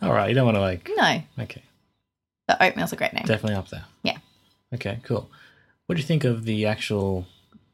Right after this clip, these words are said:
Speaker 1: show itself, though, not just, like, the theories about what's going on?
Speaker 2: I didn't mind it. I really liked the actor who played Alan.
Speaker 1: Yeah.
Speaker 2: He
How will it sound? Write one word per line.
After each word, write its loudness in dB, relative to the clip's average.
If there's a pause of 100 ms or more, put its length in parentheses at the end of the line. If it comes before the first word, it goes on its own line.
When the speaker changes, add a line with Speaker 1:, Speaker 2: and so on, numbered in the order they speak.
(320)
Speaker 1:
show 0
itself, -2
though, -6
not -4
just, -6
like, -8
the -8 (240)
theories 0
about -4 (260)
what's -14
going -4
on? -6 (400)
Speaker 2:
I -8
didn't 0
mind 4
it. 2 (280)
I 2
really 6
liked 2
the -4
actor -4
who -4
played -4
Alan. 0 (160)
Speaker 1:
Yeah. -4 (520)
Speaker 2:
He 0